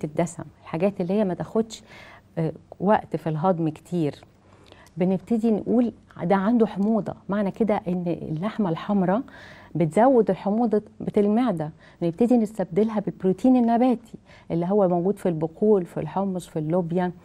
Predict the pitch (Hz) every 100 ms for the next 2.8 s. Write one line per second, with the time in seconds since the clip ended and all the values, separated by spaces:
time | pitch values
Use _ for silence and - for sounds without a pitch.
0 | - - - - 156 147 - 202 202 185
1 | - _ _ _ _ _ _ - - 175
2 | 139 175 196 185 196 190 175 185